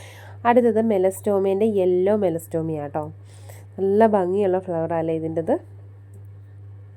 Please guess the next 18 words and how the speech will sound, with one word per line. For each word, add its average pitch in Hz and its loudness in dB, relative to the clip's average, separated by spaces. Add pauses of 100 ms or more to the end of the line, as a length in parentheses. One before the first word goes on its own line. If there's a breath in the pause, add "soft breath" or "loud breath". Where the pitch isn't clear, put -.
(380)
ഇതും 202 0 (160)
നമുക്ക്, 180 -4 (280)
ഏ, 180 -4 (280)
ചട്ടിയിൽ 185 -2
വേണമെങ്കിൽ 180 0 (260)
സെറ്റ് 185 -6
ചെയ്ത് 175 0
വെക്കാവുന്നതാണ്. 170 -4 (680 loud breath)
ആ, 170 -2 (720)
നല്ല 196 4
ഭംഗിയുള്ളൊരു 196 0
പ്ലാന്റ് 160 -4
ആട്ടോ. 160 -4 (220)
ഇതിൻ്റെയും 185 -2
പ്രൊപ്പഗേഷൻ 202 -6
സ്റ്റെം 185 -4
കട്ടിങ് 170 -6
ആട്ടോ. 147 -8